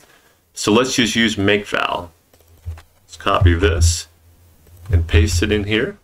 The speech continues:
It doesn't have to be make val, we can call it whatever we want. But the important thing to note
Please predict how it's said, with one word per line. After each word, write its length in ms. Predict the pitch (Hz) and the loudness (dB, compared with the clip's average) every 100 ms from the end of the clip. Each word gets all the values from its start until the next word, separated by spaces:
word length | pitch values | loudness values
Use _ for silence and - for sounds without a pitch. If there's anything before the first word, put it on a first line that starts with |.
| _ - | _ -2
It 60 | |
doesn't 340 | 147 247 147 123 | 0 2 2 2
have 240 | 127 165 | 0 0
to 100 | 127 | 2
be 100 | 98 | 2
make 280 | 85 78 78 | 2 0 0
val, 340 | 80 78 90 | 0 4 4
we 80 | 104 | 4
can 280 | 107 104 104 | 2 0 0
call 340 | - 110 127 | 0 2 2
it 80 | 104 | 4
whatever 260 | 104 107 104 | 4 4 4
we 100 | 104 | 6
want. 500 | 95 127 104 - - | 6 4 2 -4 -4
But 140 | 110 110 | 0 2
the 80 | |
important 500 | 120 107 147 156 147 | 2 2 2 4 2
thing 200 | 135 120 | 0 0
to 100 | 107 | 0
note 480 | 101 131 101 76 - | 2 2 2 0 -6